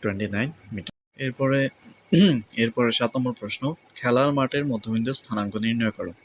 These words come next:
অর্থাৎ আমাদের যে খেলার মাঠ রয়েছে, এ হচ্ছে আমাদের খেলার মাঠ। এখানে যে মধ্যবিন্দু, এই যে মধ্যবিন্দুর যে স্থানাঙ্ক, সেটা হচ্ছে আমাদেরকে এখন বের করতে হবে।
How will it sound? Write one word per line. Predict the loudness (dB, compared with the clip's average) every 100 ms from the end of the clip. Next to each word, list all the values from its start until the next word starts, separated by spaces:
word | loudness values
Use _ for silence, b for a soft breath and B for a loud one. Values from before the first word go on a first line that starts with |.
| -18 B B B -8
অর্থাৎ | -4 -2
আমাদের | 0 0 -2
যে | -4
খেলার | -6 -2 0 2
মাঠ | 0 0 -2 -2
রয়েছে, | 0 2 0 -4 -6 -8 B B B -6
এ | -4
হচ্ছে | 0 0
আমাদের | 2 0
খেলার | -2 -2 -2 -2
মাঠ। | -2 -4 -6 -10
এখানে | -8 -6 -2 0 0
যে | 0 0 2
মধ্যবিন্দু, | 2 0 -4 -8 -2 0 0 0 -2 -4 B B B -10 0
এই | 2
যে | 4 2
মধ্যবিন্দুর | 2 -2 -4 -6 -2 0 0 0 2
যে | 0 0
স্থানাঙ্ক, | -4 -2 0 0 0 -4 -4 B B -4
সেটা | 0 2
হচ্ছে | 0 0
আমাদেরকে | 2 2 2 2
এখন | 0 0 0
বের | 2 2
করতে | -2 0 0
হবে। | 0